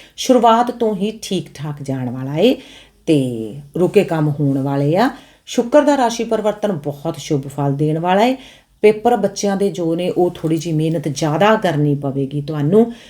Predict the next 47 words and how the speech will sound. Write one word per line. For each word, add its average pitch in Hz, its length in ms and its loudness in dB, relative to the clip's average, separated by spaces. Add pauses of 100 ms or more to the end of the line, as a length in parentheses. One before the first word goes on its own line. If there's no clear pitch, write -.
(180)
ਦੂਸਰੀ 254 460 2
ਗੱਲ 208 200 2
ਇਹ 165 140 0
ਆ 160 40 -4
ਕਿ 160 140 -4
ਸੂਰਜ 202 400 0
ਅੱਠਵੇਂ 175 320 -4
ਸਥਾਨ 143 320 -4
ਵਿੱਚ 139 220 -6
ਜਾਏਗਾ, 151 580 0
ਜੋ 151 280 0
ਕਿ 147 180 -4
ਤੁਹਾਡੇ 151 340 -2
ਸੁੱਖ 226 320 -4
ਸਥਾਨ 143 360 -4
ਦਾ 127 100 -6
ਮਾਲਕ 143 400 -2
ਹੈ, 226 220 0 (340)
ਮਾਂ 185 280 2
ਦਾ 208 140 4
ਕਾਰਕ 139 460 -4
ਹੈ, 202 180 -4 (240)
ਤਾਂ 233 80 2
ਸੁੱਖਾਂ 233 400 0
'ਚ 233 140 -8
ਥੋੜ੍ਹੀ 170 240 -4
ਡਿਸਟਰਬੈਂਸ 143 720 -4
ਹੋ 143 100 -2
ਸਕਦੀ 170 460 0
ਹੈ, 247 60 2
ਭੈਣ 214 260 -2
ਭਾਈ 151 220 -6
ਨਾਲ 143 120 -4
ਝਗੜਾ 139 360 -6
ਵੱਧ 139 200 -4
ਸਕਦਾ 196 400 -2
ਹੈ, 247 100 4 (340)
ਕਿਸੇ 220 240 4
ਨਾ 214 100 2
ਕਿਸੇ 180 260 -4
ਤਰ੍ਹਾਂ 156 240 -4
ਦੀ 143 100 -4
ਪਰੇਸ਼ਾਨੀ 196 500 0
ਪੈਸੇ 151 360 -2
ਨੂੰ 147 140 -4
ਲੈਣ 135 180 -2
ਦੇਣ 135 280 -4